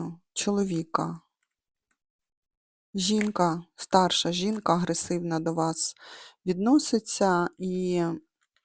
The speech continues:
у вас із-за цього фінанси в підвішеному состоянні, що вона якийсь негативний вплив робить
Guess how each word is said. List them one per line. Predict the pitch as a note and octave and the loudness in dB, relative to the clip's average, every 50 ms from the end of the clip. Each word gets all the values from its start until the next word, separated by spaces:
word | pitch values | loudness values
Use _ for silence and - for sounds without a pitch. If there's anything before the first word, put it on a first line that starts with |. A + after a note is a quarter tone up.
| _ _ _ _ _ _ - _ _ - - _ _ _ _ _ _ _ _ _ _ _ _ _ _ _ _ | _ _ _ _ _ _ -20 _ _ -20 -20 _ _ _ _ _ _ _ _ _ _ _ _ _ _ _ _
у | - F3 F3 F3+ F#3+ F#3+ | -10 -8 -6 -6 -6 -6
вас | F3+ F3 E3+ F#3 G3 G3+ G3 - - - - | -6 2 4 6 6 6 4 2 0 0 0
із-за | - F#3+ F3+ F3 F3 F3+ E3+ E3+ | -2 -4 -4 -2 0 0 0 0
цього | E3+ - - A#3 B3 C#4 B3 A#3 F3 D#3 D3 - - - - - - - - - - - - | 0 0 2 4 4 4 4 4 2 2 0 -2 -6 -10 -16 -16 -14 -16 -16 -18 -20 -14 -8
фінанси | - - G3 G3 G3 G#3 A3 A3+ A3 A3 - - - - E3 D#3+ | -2 0 2 4 6 6 6 6 4 4 2 2 4 4 4 2
в | D#3+ - | 2 2
підвішеному | - D#3+ E3 E3+ F3 F#3 F#3+ - - F#3 F3 E3 E3+ F3 | 0 0 0 2 2 2 2 2 0 2 0 0 0 0
состоянні, | - - E3+ - - - - D#3+ E3+ D#3+ C#3+ C#3 C#3 C3+ C#3 C#3 - - - | 0 0 0 0 0 0 -2 0 0 0 0 0 -2 -4 -6 -6 -6 -4 -4
що | - - D#3 D#3 | -2 -2 -2 0
вона | F3 D#3+ E3 F3 F3 F3 | 0 0 2 2 2 4
якийсь | D#3+ D#3 D#3 D#3 - E3 E3 - - - | 4 4 2 2 0 -2 -2 -2 -2 -2
негативний | E3 E3 E3 D#3 D#3 - E3 D#3+ D#3 D#3 D#3 D#3 | -2 0 0 0 0 2 0 2 2 2 2 0
вплив | D#3 - - - B3 E4 F4 - - | -2 -4 0 2 2 2 0 -2 -2
робить | G3 E3 E3 D#3+ D#3 D#3 C#3+ - | 0 2 2 2 2 0 -2 -4